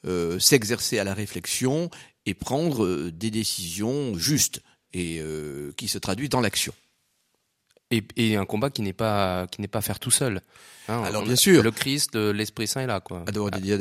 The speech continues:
Speaker 1: oui, il y a, il y a la grâce de Dieu.
Speaker 2: Mhm.
Speaker 1: Euh, il y a la grâce de Dieu qui, qui, qui nous accompagne, et puis, et puis aussi, autant que faire se peut, la vie communautaire qui nous permet de, de, de, de vivre cette, cette réalité, euh, dans l'espérance.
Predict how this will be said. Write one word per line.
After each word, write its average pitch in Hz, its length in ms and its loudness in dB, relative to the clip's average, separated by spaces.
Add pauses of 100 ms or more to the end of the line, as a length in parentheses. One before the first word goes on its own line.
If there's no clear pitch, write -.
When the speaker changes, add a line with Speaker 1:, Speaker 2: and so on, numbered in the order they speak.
(140)
Speaker 1:
oui, 98 140 -2
il 92 40 -2
y - 20 -2
a, 85 60 -4
il - 60 -8
y 92 60 -4
a - 20 -4
la 87 80 -6
grâce 87 240 -4
de 87 100 -6
Dieu. 180 360 0 (160)
Speaker 2:
Mhm. 98 260 -6
Speaker 1:
Euh, 82 240 -12
il 82 40 -10
y 80 80 -8
a - 20 -8
la 73 100 -6
grâce 95 240 -6
de 90 80 -6
Dieu 101 220 -6
qui, 85 160 -14
qui, - 260 -18
qui 90 180 -12
nous 87 160 -10
accompagne, 123 460 -4
et 101 120 -2
puis, 71 200 -10
et - 160 -10
puis - 160 -14
aussi, 127 520 -4 (120)
autant 92 260 -6
que 80 260 -10
faire 82 220 -8
se 78 100 -10
peut, 135 340 0 (400)
la 101 120 -4
vie 107 140 -8
communautaire 92 680 -4
qui 92 140 -10
nous 82 120 -14
permet 92 380 -6
de, 92 260 -8 (340)
de, 82 380 -8
de, - 240 -14
de 87 140 -10
vivre 101 400 -6
cette, 87 480 -8
cette - 240 -8
réalité, 95 840 -2 (260)
euh, 90 120 -6
dans 95 140 -2
l'espérance. 90 600 -4